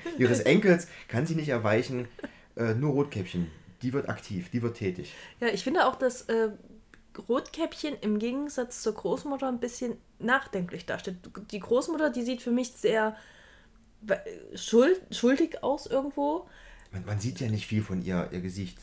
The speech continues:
Speaker 1: Unter anderem auch deswegen, was du grad
Speaker 2: Vergräbt
Speaker 1: ges-, äh,
Speaker 2: sie.
Speaker 1: we-, wegen dessen, was du grad gesagt hast, weil sie so wie so eine Statue dasteht. Sie ist eben nicht aktiv, aber Rotkäppchen sieht für mich so ein bisschen aus wie,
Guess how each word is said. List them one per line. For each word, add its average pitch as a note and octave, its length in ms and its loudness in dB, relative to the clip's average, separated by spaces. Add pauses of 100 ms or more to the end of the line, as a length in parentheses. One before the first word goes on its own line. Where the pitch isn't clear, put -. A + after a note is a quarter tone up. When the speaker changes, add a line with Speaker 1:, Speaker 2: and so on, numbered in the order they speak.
Speaker 1:
Unter C4 260 2
anderem B3 280 4
auch A#3+ 140 0
deswegen, A#3 520 0
was - 300 -4
du B3 80 -8
grad - 260 -6
Speaker 2:
Vergräbt G#3+ 240 2
Speaker 1:
ges-, - 20 -
äh, A3 60 0
Speaker 2:
sie. - 140 -4
Speaker 1:
we-, F3+ 200 -2
wegen G#3+ 440 2
dessen, A#3 340 -2
was G#3+ 120 -2
du A3 100 -6
grad A3 240 -4
gesagt G#3+ 400 -2
hast, B3 220 -6
weil G3 120 0
sie G#3+ 160 -6
so G#3 300 -2 (240)
wie G#3+ 80 -2
so A3 100 0
eine A3 140 2
Statue G3+ 440 -2
dasteht. F3 420 -8
Sie - 100 -8
ist - 260 -4
eben G#3+ 240 2
nicht A3 260 2
aktiv, G#3 440 -4
aber F3 320 -4
Rotkäppchen - 560 -2
sieht C#4+ 200 -6
für C4 100 -6
mich C#4 160 -4
so C#4 80 -6
ein B3+ 60 -6
bisschen B3 300 -6
aus A#3 240 -2
wie, A#3 220 -2